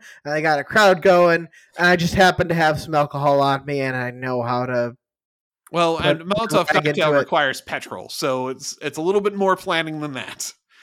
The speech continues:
Speaker 1: Okay, that's, that's what I'm
Speaker 2: Yeah.
Speaker 1: asking. Like,
Speaker 2: Yeah.
Speaker 1: people don't know that. I'm one of them. I've
Speaker 2: Yeah.
Speaker 1: never, uh, I'm on enough watch lists without finding out how to make a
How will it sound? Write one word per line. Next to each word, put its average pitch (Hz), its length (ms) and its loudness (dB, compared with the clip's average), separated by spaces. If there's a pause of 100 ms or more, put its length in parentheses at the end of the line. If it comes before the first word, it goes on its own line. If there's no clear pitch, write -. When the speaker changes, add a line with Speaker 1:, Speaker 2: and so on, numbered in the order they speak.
(140)
Speaker 1:
Okay, 131 180 -4 (100)
that's, 151 240 -6 (100)
that's 170 200 -2
what 190 100 6
I'm 214 80 4
Speaker 2:
Yeah. 180 80 6
Speaker 1:
asking. 143 320 -4 (180)
Like, 147 140 -20
Speaker 2:
Yeah. 123 240 -2
Speaker 1:
people 160 180 -6
don't 208 140 2
know 220 60 -2 (120)
that. - 260 -4 (380)
I'm 170 160 -2
one 165 140 -2
of 147 100 -8
them. 160 200 -12 (340)
I've 170 160 0
Speaker 2:
Yeah. 170 180 0
Speaker 1:
never, 156 380 -2 (500)
uh, 156 400 4 (240)
I'm 196 180 2
on 196 140 6
enough 185 320 2
watch 151 320 0
lists 151 320 -4
without 147 240 -2
finding 143 320 -4
out 135 140 -2
how 143 100 0
to 135 80 -6
make 139 180 -4
a 143 160 -4